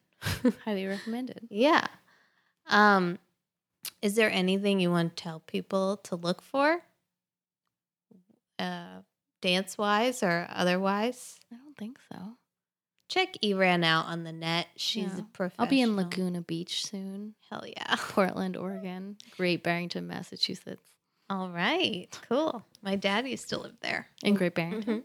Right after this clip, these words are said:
Speaker 2: It's a nice
Speaker 1: It's
Speaker 2: little
Speaker 1: pretty,
Speaker 2: town. It's
Speaker 1: yeah.
Speaker 2: one of my favorite places that we
Speaker 1: It's
Speaker 2: go.
Speaker 1: really cute.
Speaker 2: Yeah.
Speaker 1: Um,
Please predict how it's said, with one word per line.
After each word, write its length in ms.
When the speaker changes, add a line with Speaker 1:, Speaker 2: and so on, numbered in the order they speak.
Speaker 2:
It's 540
a 40
nice 180
Speaker 1:
It's 80
Speaker 2:
little 140
Speaker 1:
pretty, 320
Speaker 2:
town. 140
It's 80
Speaker 1:
yeah. 80
Speaker 2:
one 60
of 60
my 100
favorite 320
places 400
that 120
we 80
Speaker 1:
It's 80
Speaker 2:
go. 60
Speaker 1:
really 280
cute. 260
Speaker 2:
Yeah. 100
Speaker 1:
Um, 420